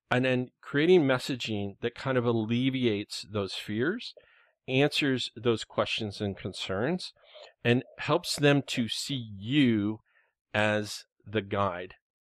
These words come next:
Okay, so this is a very important i-, issue that everybody needs to understand.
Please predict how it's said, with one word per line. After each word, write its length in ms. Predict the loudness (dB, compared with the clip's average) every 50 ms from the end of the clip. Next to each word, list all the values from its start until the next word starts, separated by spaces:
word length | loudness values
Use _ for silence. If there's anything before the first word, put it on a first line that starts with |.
| _ -12
Okay, 440 | -10 -8 -4 -2 -2 0 -2 -2 -6 -8
so 180 | -8 -6 -4
this 280 | -2 2 2 2 2 2
is 160 | 0 2 4
a 180 | 4 4 4 4
very 400 | 2 2 4 4 4 4 2 2
important 720 | 0 -2 -4 -4 -4 -4 -4 -4 -4 -4 -6 -8 -8 -8 _ _ _ _ _ -20 -20 -20 _ _ _ -18 -16
i-, 100 | -16 -16 _ -6
issue 460 | -2 0 0 0 0 0 0 0 0
that 180 | 0 -2 -2 -2 -2
everybody 580 | -2 -2 0 0 -2 0 2 2 2 4 2 2
needs 280 | 2 0 -2 -4 -4
to 100 | -4 -2
understand. 640 | -2 -2 -2 -4 -6 -6 -4 -2 -2 -2 -2 -4 -8